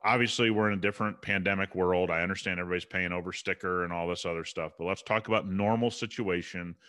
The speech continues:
because we're gonna get back to normal someday. In normal, you should go into the dealership, purchase the car, leave,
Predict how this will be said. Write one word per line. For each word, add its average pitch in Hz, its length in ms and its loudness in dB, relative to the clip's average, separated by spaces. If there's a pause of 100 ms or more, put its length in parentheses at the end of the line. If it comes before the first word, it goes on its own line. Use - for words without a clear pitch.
(260)
because 95 240 -2
we're 95 60 -4
gonna 92 200 -2
get 110 140 0
back 113 160 -2
to 117 80 -2
normal 120 260 0
someday. 85 580 0 (360)
In 92 180 -4
normal, 104 520 2 (260)
you 107 100 2
should 117 220 0
go 107 180 2
into 104 140 -2
the 92 40 -6
dealership, 95 540 0 (140)
purchase - 340 -2
the - 80 -10
car, 95 340 2
leave, 104 480 2